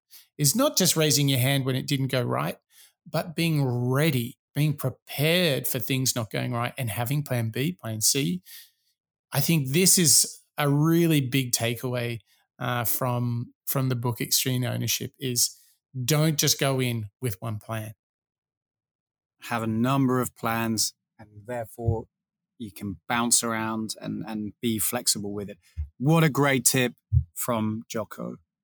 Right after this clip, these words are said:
Speaker 2: Uh, I think that's, that's a fantastic bit of advice, Mike.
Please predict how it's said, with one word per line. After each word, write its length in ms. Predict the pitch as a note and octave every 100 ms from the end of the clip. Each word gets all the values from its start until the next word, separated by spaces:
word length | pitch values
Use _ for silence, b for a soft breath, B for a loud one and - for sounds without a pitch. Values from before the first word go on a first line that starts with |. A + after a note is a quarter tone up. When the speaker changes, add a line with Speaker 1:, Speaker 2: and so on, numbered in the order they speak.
| _ -
Speaker 2:
Uh, 280 | G#2+ G#2+ G#2+ _ _ _ _ -
I 80 |
think 240 | - B2+ A#2
that's, 420 | A2+ - - - -
that's 240 | B2 -
a 40 |
fantastic 600 | - A2 - C#3 - A#2
bit 100 | G#2+
of 80 | G#2
advice, 580 | G#2 F#2+ A2+ B2 - - -
Mike. 320 | G#2 G#2+